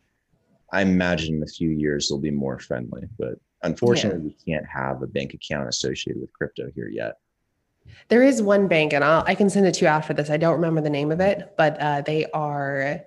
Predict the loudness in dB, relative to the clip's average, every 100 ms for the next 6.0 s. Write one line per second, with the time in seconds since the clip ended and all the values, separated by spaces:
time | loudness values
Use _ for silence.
0 | _ _ _ -4 -2 0 0 0 0 0
1 | 0 -2 -4 -2 0 0 0 0 -4 -2
2 | -2 -2 -4 -4 -4 0 2 2 0 0
3 | 0 0 0 -2 -4 -4 -4 -4 -4 -6
4 | -8 -6 -4 -4 -6 -6 -6 -6 -6 -4
5 | -4 -6 -8 -10 -8 -6 -6 -6 -8 -14